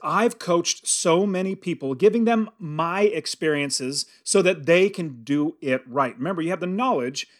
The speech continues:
you can get the knowledge. Now, your experience, you can just literally learn from me in my experiences so that instead of you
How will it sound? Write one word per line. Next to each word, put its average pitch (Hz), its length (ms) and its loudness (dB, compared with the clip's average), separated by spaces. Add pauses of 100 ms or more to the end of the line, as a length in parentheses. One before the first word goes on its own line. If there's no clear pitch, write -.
(140)
you 156 140 -4
can 160 120 -4
get 180 140 0
the 160 80 -2
knowledge. 117 360 0 (240)
Now, 151 140 -2
your 160 220 4
experience, 196 560 0
you 185 180 -2
can 277 140 -6
just 220 180 -2
literally 208 420 4
learn 214 240 0
from 156 280 -12
me 180 420 -6
in 160 140 -6
my 151 300 -2
experiences 143 800 -4 (180)
so - 220 0
that 190 260 2 (120)
instead 214 420 2
of 175 100 2
you 233 440 -2